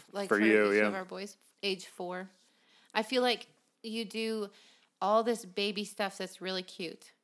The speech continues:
Speaker 1: and then you go age two and three, and you're sort of, like, there's, like, a, um, an assumption that you've got terrible twos,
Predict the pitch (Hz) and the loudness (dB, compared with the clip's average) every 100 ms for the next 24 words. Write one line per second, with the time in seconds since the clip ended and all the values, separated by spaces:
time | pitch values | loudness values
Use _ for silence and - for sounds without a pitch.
0 | - 196 202 202 202 202 190 165 185 - | -10 -6 -4 -4 -4 -2 -4 -4 -8 -10
1 | - - 220 202 196 - 185 196 240 - | -16 -8 -6 -4 -6 -10 -10 -8 -8 -6
2 | 220 214 - 269 285 320 320 285 - 240 | -6 -6 -8 -8 -6 -2 -2 -2 0 -2
3 | 233 254 254 269 247 220 202 185 185 - | 0 -2 -2 -2 0 0 0 -2 -6 -6
4 | 180 170 170 185 _ _ _ _ _ _ | -6 -6 -10 -14 _ _ _ _ _ _
5 | _ 214 220 214 220 208 208 190 196 196 | _ 0 0 0 -2 -2 -4 -4 -6 -6
6 | 196 - - 208 196 196 - 269 262 254 | -4 -6 -4 -6 -4 -6 -8 -4 -2 0
7 | 247 220 | -2 -6